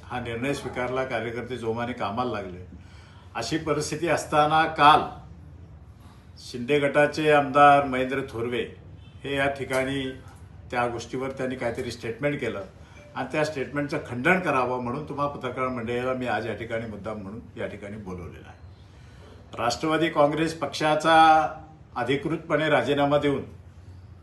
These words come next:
दोन हजार चोवीसमधील विधानसभेची निवडणूक सुधाकर घारे अपक्ष म्हणून लढले होते, ही गोष्ट खरी आहे. त्या अगोदर सुधाकर घारे राष्ट्रवादी काँग्रेस पक्षामध्ये होते, हे जग जाहीर आहे. परंतु सुधाकर घारेंनी निवडणूक लढताना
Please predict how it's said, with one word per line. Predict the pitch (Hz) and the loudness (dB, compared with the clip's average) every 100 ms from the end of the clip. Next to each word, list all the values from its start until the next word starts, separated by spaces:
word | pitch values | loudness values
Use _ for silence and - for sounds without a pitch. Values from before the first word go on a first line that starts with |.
| - | -10
दोन | 123 131 | -4 0
हजार | 139 151 | 2 2
चोवीसमधील | 139 131 135 131 135 143 131 | 2 0 -2 -4 -6 -4 -4
विधानसभेची | 120 135 127 127 131 135 | -2 -2 -2 -4 -4 -4
निवडणूक | 127 127 127 139 139 | -4 -4 -4 -6 -10
सुधाकर | - 127 127 135 | -8 -6 -4 -4
घारे | 113 113 131 131 - - - 120 | -4 -2 -2 -4 -10 -20 -10 -6
अपक्ष | - 120 135 | -6 -4 -4
म्हणून | 131 131 | -4 -2
लढले | 113 110 127 | -2 -2 -2
होते, | 131 131 | -2 0
ही | 135 123 113 | -2 -2 -6
गोष्ट | 120 113 143 147 - - - - | -8 -6 -6 -6 -10 -20 -20 0
खरी | 180 170 | 6 6
आहे. | - - - - - - - - - | 4 -2 -14 -20 -20 -20 -20 -16 4
त्या | 143 | 8
अगोदर | 147 151 156 151 | 8 6 0 -2
सुधाकर | - 139 147 151 | 2 4 4 4
घारे | 139 127 147 | 0 2 4
राष्ट्रवादी | 143 127 147 147 147 | 4 2 0 0 0
काँग्रेस | 135 139 143 | 0 0 -2
पक्षामध्ये | - 135 151 143 139 143 | -4 -4 0 2 2 2
होते, | 135 139 147 143 | 2 2 2 2
हे | 139 175 | 2 4
जग | 151 107 | 4 0
जाहीर | 98 92 87 | -2 -8 -10
आहे. | 82 - - - - - - | -14 -18 -20 -20 -20 -20 -4
परंतु | 151 156 196 | -4 0 0
सुधाकर | - - - 208 190 | 0 2 2 4 2
घारेंनी | 135 147 170 180 | 4 2 2 0
निवडणूक | 180 147 151 175 175 | -2 0 0 -2 -2
लढताना | 131 - 147 127 120 | -2 0 2 2 -2